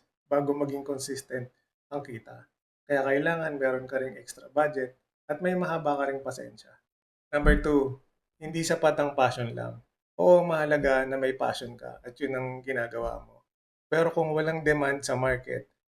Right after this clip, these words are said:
sayang lang ang energy at oras mo dito. Kaya kailangan may balance ng passion at opportunity. Number three, sales at marketing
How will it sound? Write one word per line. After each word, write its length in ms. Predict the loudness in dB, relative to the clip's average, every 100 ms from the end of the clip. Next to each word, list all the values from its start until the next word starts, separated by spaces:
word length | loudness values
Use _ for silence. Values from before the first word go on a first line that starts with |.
| -10
sayang 400 | 0 2 2 2
lang 160 | 0 0
ang 160 | 0 -2
energy 480 | 0 0 -2 -6
at 240 | -4 -2 2
oras 320 | 2 2 -2
mo 160 | -8 -10
dito. 480 | -12 -16 -18 -18 _ _ _ _ 0
Kaya 160 | 2 4
kailangan 720 | 4 6 4 2 -2 -6 -12 -2
may 80 | 2
balance 480 | 6 4 4 -4
ng 160 | -6 0
passion 560 | 4 4 2 -4 -4 -10
at 160 | -2 0 0
opportunity. 720 | 2 0 0 -4 -6 -12 _ _ _ _ _ _ _
Number 280 | -12 -6 -4 2
three, 320 | 2 0 -8 _ _ -6
sales 320 | -4 -4 -2
at 160 | -4 0
marketing 640 | 0 0 -6 -8 -10